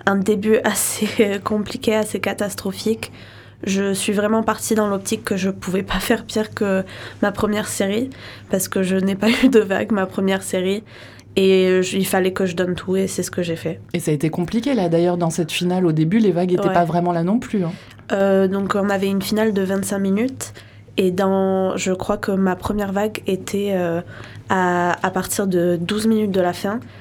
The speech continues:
Speaker 1: Donc quand même une série assez stressante, une finale assez stressante. Mais je suis restée persuadée que ma vague allait arriver et, et c'est arrivé, donc je suis très contente.
Speaker 2: Et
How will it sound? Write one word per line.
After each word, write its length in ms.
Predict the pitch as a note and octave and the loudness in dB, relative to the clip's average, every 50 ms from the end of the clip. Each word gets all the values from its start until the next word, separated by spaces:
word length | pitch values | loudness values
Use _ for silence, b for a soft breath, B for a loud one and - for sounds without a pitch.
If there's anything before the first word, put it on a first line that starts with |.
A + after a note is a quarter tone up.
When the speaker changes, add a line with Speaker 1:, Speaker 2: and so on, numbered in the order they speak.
| B B B B - | B B B B -2
Speaker 1:
Donc 260 | G3 G3 G3 F#3+ - - | 0 2 2 0 0 0
quand 100 | G#3 G3+ | 0 2
même 260 | G3+ G#3 G#3 G#3+ G#3 | 2 2 0 0 0
une 220 | G3+ G3+ G3 F#3+ | 0 2 2 0
série 380 | F#3+ - - G3+ G3 G#3+ G#3+ G#3+ | 0 0 -2 -2 0 2 2 2
assez 240 | G3+ G3 - A3 G3+ | 2 0 -2 -2 -2
stressante, 560 | - - - G3+ F#3+ - G3+ G3 A3 - G3+ | -4 -4 -4 -4 -2 -2 -2 -4 -4 -2 -4
une 80 | F#3+ | -4
finale 300 | F#3 - G3 G3 G3+ G3 | -2 -2 -2 -2 0 0
assez 200 | F#3+ F#3+ - F#3+ | -2 -2 -2 -4
stressante. 540 | F3+ - - F#3+ F3 - - G3+ A3 A#3 - B B B B B B B B B - | -6 -4 -4 -4 -4 -2 -2 -2 -4 -4 -6 B B B B B B B B B 0
Mais 280 | F#3+ F#3+ F#3+ F#3+ F#3+ | 2 4 6 6 4
je 460 | F#3+ - - G3 G3 G3 G3 G3 F#3+ F#3+ | 4 2 0 0 2 2 2 2 2 0
suis 300 | F#3+ - - - G#3 G3 | 0 -2 -4 -2 -2 0
restée 260 | G3 F#3+ F#3+ - A3 | -2 0 2 2 4
persuadée 480 | G#3+ G#3+ G3+ - - G#3+ F#3+ F#3+ G#3+ | 4 2 -2 0 -2 0 0 0 -2
que 100 | G#3+ - | -2 -2
ma 120 | G#3 F#3 F#3 | -2 0 0
vague 200 | F#3 F#3+ F#3+ G3+ | 0 0 0 2
allait 140 | G3 F#3+ F3+ | 2 2 2
arriver 600 | F3 F3 F3 E3+ D#3+ E3 F3 F#3 F#3+ F#3 E3+ E3 | 0 0 0 -2 0 0 0 2 2 0 0 -2
et, 80 | F3+ B B B B B B B B B B B B B - F#3+ | -4 B B B B B B B B B B B B B 0 2
et 20 | |
c'est 400 | F#3 - - - - - - - | 2 2 -2 -4 -4 -2 0 0
arrivé, 380 | G3 G3 F#3+ E3+ D#3 C#3 D#3 F3+ | 2 2 2 0 0 0 -2 -2
donc 180 | F3 E3+ F3+ F3+ | 0 -2 -2 -2
je 60 | F3 | -4
suis 240 | E3+ - - F#3 - | -6 -6 -6 -8 -6
très 200 | - - - G3 | -6 -4 -4 -2
contente. 440 | - - F3+ - E3 F3 - - - - | -4 -4 -6 -6 -8 -10 -10 -12 -14 -4
Speaker 2:
Et 60 | - | 0